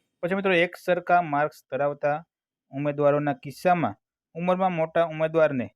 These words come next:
પ્રાથમિકતા આપવામાં આવેલ છે. તો આ લિસ્ટમાં સમાવેશ ઉમેદવારોએ તારીખ અગિયાર નવ બે હજાર પચીસ બપોરે એક વાગ્યા સુધીમાં જે વર્તુળ કચેરી ખાતે પોલ ટેસ્ટ આપેલ હોય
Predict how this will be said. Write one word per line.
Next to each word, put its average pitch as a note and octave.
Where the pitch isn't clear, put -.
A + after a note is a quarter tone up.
પ્રાથમિકતા D3+
આપવામાં C#3
આવેલ C#3+
છે. A2
તો B2
આ F3
લિસ્ટમાં F3+
સમાવેશ E3
ઉમેદવારોએ E3+
તારીખ D3
અગિયાર D3+
નવ C#3
બે B2+
હજાર C#3
પચીસ D#3+
બપોરે D3+
એક C#3+
વાગ્યા C#3+
સુધીમાં D#3+
જે C3
વર્તુળ C#3
કચેરી C#3
ખાતે B2+
પોલ C3
ટેસ્ટ C3+
આપેલ B2+
હોય D3